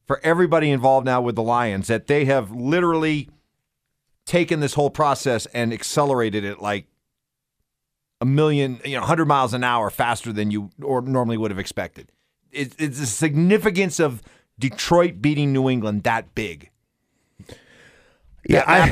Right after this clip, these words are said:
Speaker 1: Patricia's ways are now okay.
Speaker 2: Right.
Speaker 1: He's been legitimized.
Speaker 2: Yeah. You know, i-, it's interesting because you heard the talk around, you know, you, you, you get in certain circles and you, you,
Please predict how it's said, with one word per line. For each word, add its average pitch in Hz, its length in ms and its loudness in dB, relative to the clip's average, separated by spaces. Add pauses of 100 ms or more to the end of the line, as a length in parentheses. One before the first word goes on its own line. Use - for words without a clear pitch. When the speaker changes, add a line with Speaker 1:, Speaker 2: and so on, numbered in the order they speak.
Speaker 1:
Patricia's 151 520 2
ways 139 380 4
are 127 100 2
now 123 460 2 (140)
okay. 214 640 2 (180)
Speaker 2:
Right. 143 460 8
Speaker 1:
He's 151 180 2
been 196 180 4
legitimized. 165 800 2
Speaker 2:
Yeah. 131 380 6 (100)
You 139 160 6
know, 147 360 6
i-, 135 160 0
it's 135 240 -2
interesting 120 420 2
because 117 520 4
you 135 200 4
heard 127 480 6
the 101 80 -10
talk 113 500 4
around, 110 640 4 (220)
you 135 140 2
know, 123 60 6
you, 117 200 0 (100)
you, 110 140 -6 (400)
you 104 120 2
get 131 200 4
in 113 120 4
certain - 340 0
circles 107 680 2
and 95 140 -4
you, 92 260 -6
you, 95 160 -6